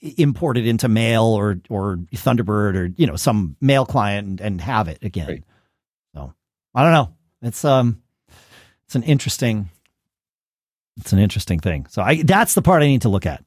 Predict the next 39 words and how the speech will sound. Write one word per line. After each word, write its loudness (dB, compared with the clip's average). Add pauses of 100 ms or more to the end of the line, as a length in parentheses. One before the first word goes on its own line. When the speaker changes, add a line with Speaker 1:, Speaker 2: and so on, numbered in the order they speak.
Speaker 1:
is, -4 (260)
is -6
the -6
same 4
question. -6
Like, -8
what 0
happens 0
to -6
this -6
data? -4
Speaker 2:
Is 2
it 0
as 0
ubiquitous 0
as -6
C -2
S -4
V -6
and -14
Speaker 1:
Yeah, 2
yeah, 2
yeah, -2
Speaker 2:
and, -8
Speaker 1:
yeah. -10
Speaker 2:
uh, -10
Speaker 1:
Yeah, 0
Speaker 2:
I 2
Speaker 1:
'cause 2
Speaker 2:
think -2
Speaker 1:
it -8
Speaker 2:
P 2
D 4
F 0
is -2
probably 0
around -4
forever -12
now, -10